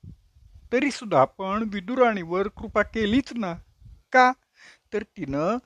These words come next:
केळीच्या सालाबरोबर भगवंतांना आपलं मन दिलं म्हणून. का विदुराणीकडं द्रव्य होतं का? रुक्मिणी म्हणते, "भगवंतांना आपलं मन देणं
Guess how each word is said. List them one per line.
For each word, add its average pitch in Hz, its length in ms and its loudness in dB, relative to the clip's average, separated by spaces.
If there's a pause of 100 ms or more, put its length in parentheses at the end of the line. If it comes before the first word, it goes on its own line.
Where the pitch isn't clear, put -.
(420)
केळीच्या 247 680 4
सालाबरोबर 151 1040 2
भगवंतांना 180 1120 -2
आपलं 220 420 4
मन 220 480 4
दिलं 254 180 4
म्हणून. 160 340 0 (760)
का 269 140 8
विदुराणीकडं 175 800 2
द्रव्य 170 280 0
होतं 180 300 2
का? 151 220 4 (1300)
रुक्मिणी 170 540 0
म्हणते, 151 600 2
"भगवंतांना 151 1040 -2
आपलं 240 400 0
मन 147 340 0
देणं 139 400 0